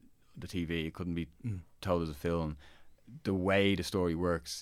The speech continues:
Speaker 1: is about, like, ha-, involves some interaction with the audience, uh, uh, like, only a small bit, but, like, it, it, that's key to it.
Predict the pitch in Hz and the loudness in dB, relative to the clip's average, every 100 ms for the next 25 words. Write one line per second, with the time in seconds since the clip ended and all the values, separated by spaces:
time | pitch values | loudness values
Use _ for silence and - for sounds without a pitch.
0 | - - 80 76 - - - - _ _ | -10 -8 -6 -8 -12 -20 -20 -20 _ _
1 | _ - 90 92 - - - - - 92 | _ 0 2 0 -4 -16 -20 -20 -8 -4
2 | 87 - - 92 87 95 98 107 95 92 | -4 -2 0 0 4 4 4 4 4 4
3 | 92 92 92 90 90 85 - - 80 - | 4 0 0 0 0 -4 -6 -6 -4 -4
4 | 92 - 98 90 - 98 95 78 78 80 | -6 -2 0 0 0 2 2 0 -4 -4
5 | 73 80 - 80 52 64 52 92 - - | -4 -4 -6 -6 -6 -6 -6 -6 -8 -2
6 | 98 92 80 | 0 2 0